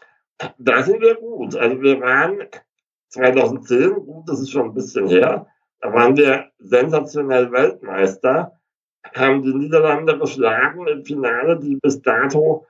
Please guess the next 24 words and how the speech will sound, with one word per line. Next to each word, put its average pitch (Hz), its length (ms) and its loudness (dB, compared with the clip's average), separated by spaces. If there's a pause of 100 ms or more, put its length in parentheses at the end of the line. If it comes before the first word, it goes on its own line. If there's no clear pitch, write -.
(260)
noch - 260 2
kein 143 320 2
einziges 156 600 0
Spiel 165 340 -18
verloren 135 500 -4
hatten 143 400 -8 (480)
und 120 160 -2
dann 120 140 4
das 135 100 -2
erste 131 400 -2
Mal 139 140 -6
gegen 135 220 2
uns 175 280 -6
verloren 117 480 2
haben. 120 560 -2 (400)
Ähm, 139 220 2
und 139 140 0
seitdem 151 420 2
ist 143 140 -6
die 151 100 -18
Dominanz 143 580 0
der 160 100 -2
Niederlande 147 640 2
gebrochen. 120 840 -6